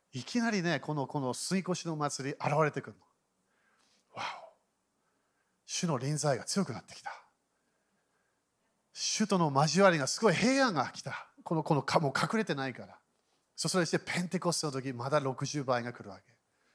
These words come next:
そしてカリオの時、すごい楽しくなるね。今度は本当にテントに入りたくなるから。神様との時間が自分の楽しみになってくるの。なんで、神様との関係が戻ってきたから。アーメン。だか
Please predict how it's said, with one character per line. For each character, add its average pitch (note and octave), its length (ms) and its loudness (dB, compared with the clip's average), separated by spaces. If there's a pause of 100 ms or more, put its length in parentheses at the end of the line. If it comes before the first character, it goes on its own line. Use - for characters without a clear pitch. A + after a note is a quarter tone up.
(300)
そ - 60 -16
し - 40 -8
て C3+ 60 -8
カ - 180 -4
リ D#3+ 160 2
オ D#3+ 80 2
の D3+ 100 0
時、 E3 300 -2
す - 260 -4
ご E3 140 0
い - 40 2
楽 D#3 200 0
し - 60 -6
く - 40 -2
な B2+ 100 -2
る A#2+ 40 -6
ね。 C3+ 80 -4
今 F3+ 160 2
度 C#3 80 0
は - 60 -2
本 F#3 160 0
当 G3+ 80 2
に D3+ 60 -2
テ G#3+ 140 2
ン G#3+ 60 0
ト F3+ 100 0
に D#3+ 80 0
入 C3 100 0
り C#3 60 0
た C#3+ 60 0
く B2 80 -4
な A#2 80 -6
る A2 60 -10
か A2 100 -12
ら。 F#2+ 120 -18 (540)
神 G#3 240 4
様 F#3 220 4
と E3+ 100 0
の E3 80 2
時 B2+ 140 -6
間 D#3 160 6
が B2 60 0
自 C#3 160 -2
分 D#3+ 100 0
の D#3 80 0
楽 C#3+ 220 0
し D#3 100 -6
み D3+ 60 -2
に B2+ 60 -4
な A2+ 80 -6
っ - 20 -14
て A2 100 -16
く - 80 -18
る G2 60 -18 (840)
の。 C3+ 80 -4
な C3 40 -4
ん B2+ 40 -4
で、 D3+ 140 2
神 F#3 360 0
様 C#3 360 2
と C3+ 120 0
の A2+ 120 -2
関 B2+ 340 -2
係 A2 320 -8 (600)
が C3+ 120 2
戻 B2 280 2
っ A#2+ 60 -2
て A#2+ 100 -8
き - 80 -10
た G#2+ 100 -6
か - 240 -14
ら。 B2 100 -8
ア A#2 40 -6
ー A#2 40 -8
メ C3+ 80 0
ン。 C#3+ 40 0
だ D#3+ 60 -6
か - 40 -16